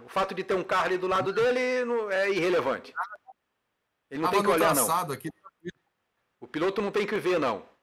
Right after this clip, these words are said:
Speaker 1: Ele não tem que ver.
Speaker 2: Tava, tava no traçado com, com praticamente meio carro na frente. O Max, que é, que é, é, é, gosta de fazer isso mesmo, que jogou lá dentro, embicou
Speaker 1: Ah.
Speaker 2: pra dentro esperando que ele fosse abrir.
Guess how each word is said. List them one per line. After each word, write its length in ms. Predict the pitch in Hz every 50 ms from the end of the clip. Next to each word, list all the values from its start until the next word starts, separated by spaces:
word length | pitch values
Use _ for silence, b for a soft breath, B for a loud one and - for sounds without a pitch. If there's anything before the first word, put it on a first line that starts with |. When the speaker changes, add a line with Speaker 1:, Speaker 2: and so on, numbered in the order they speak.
| _ _
Speaker 1:
Ele 100 | - 131
não 80 | 151 151
tem 120 | 147 175 165
que 100 | 170 151
ver. 340 | 123 123 104 85 - - _ _ _ _ _ _ -
Speaker 2:
Tava, 300 | - - - - - - _ _ - - - _ _ _ _ _ _ _
tava 220 | - 165 175 190 196
no 120 | 208 202
traçado 680 | 202 208 202 190 165 - - 196 180 196 226 233 220 220
com, 320 | 220 - 214 220 226 214 156
com 840 | - 202 208 214 214 208 208 208 202 196 190 185 185 180 170 170 _ _ _ _ - _ _ _ _ _ _
praticamente 600 | - 220 254 294 277 - - 214 214 226 - - 196
meio 200 | 208 240 240 -
carro 240 | - 208 214 214
na 120 | 202 190 170
frente. 500 | - - 165 170 202 220 - - - _ _ _ _ _ _ _ _ _ _ _ _ _ _ _ _ _ _ _ _ _ _ _ _ -
O 120 | 165 165
Max, 380 | 165 165 175 202 214 208 - -
que 100 | - 180
é, 220 | 175 165 156 143
que 100 | 135 - 156
é, 680 | 147 147 143 139 135 131 131 117 - 131 139 135 - -
é, 300 | 135 139 135 135 131 127
é, 40 | 127
gosta 320 | 117 123 147 160 156 165
de 80 | 147 -
fazer 200 | - 147 139 156
isso 140 | 156 151 160
mesmo, 160 | 165 175 165
que 60 | 147
jogou 360 | 135 185 180 156 151 175 202
lá 140 | 190 170 170
dentro, 340 | 165 143 185 190 185 - 165
embicou 680 | 156 156 143 143 139 156 165 147 180 - 123 - 196
Speaker 1:
Ah. 40 | 196
Speaker 2:
pra 140 | 190 180 170
dentro 200 | 156 196 196 -
esperando 320 | - 190 185 185 196 196
que 60 | 185 196
ele 80 | 190
fosse 240 | 165 - - 170 -
abrir. 380 | 180 156 143 139 135 131 -